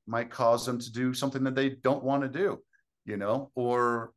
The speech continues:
or, so it's just one of those things going, "Okay, I can be a more rational person here, and I'm not going to react under the influence of this, this, this emotion."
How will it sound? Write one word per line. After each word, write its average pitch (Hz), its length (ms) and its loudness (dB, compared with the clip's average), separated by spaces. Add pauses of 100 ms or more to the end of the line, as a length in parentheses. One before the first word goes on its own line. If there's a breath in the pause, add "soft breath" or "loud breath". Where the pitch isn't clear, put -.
or, 113 460 -8
so 143 320 4
it's 139 120 2
just 156 160 -4
one 147 120 0
of - 20 4
those 139 140 0
things 151 180 -6
going, 113 280 0
"Okay, 117 340 0
I 107 80 2
can 117 180 -10
be 110 120 -6
a 104 60 -4
more 101 180 -4
rational 98 460 -2
person 104 360 -4
here, 110 180 -2
and 110 80 -2
I'm 87 80 -4
not 92 220 -2
going 98 180 -4 (140)
to 92 260 -6 (400 soft breath)
react 95 360 2
under 90 120 -4
the 90 60 -4
influence 87 420 -8
of 80 80 -12
this, - 320 -10
this, - 320 -12
this 87 160 -8
emotion." - 420 -10